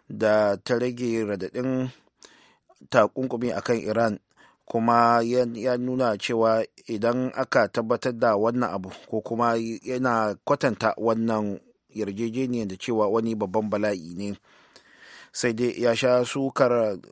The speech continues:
da matsin lamba daga bangarori biyu, ciki har da shugabannin kasashen Turai da suka so Amurka ta ci gaba da aiki da yarjejeniyar. A ɗaya bangaren kuma, Isra'ila, wacce ta zarge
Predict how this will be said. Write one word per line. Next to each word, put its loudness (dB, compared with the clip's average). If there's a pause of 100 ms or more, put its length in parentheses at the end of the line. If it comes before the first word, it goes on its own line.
(120)
da -2
matsin -2
lamba 2
daga 2
bangarori -4
biyu, -4 (100)
ciki -6
har 0
da 2
shugabannin -6
kasashen -6
Turai -2 (420)
da -6
suka -4
so -2
Amurka -2
ta -8
ci -8
gaba 0
da -4
aiki -8
da -6
yarjejeniyar. -2 (400)
A -10
ɗaya -2
bangaren -2
kuma, -2
Isra'ila, -2
wacce -2
ta -6
zarge -4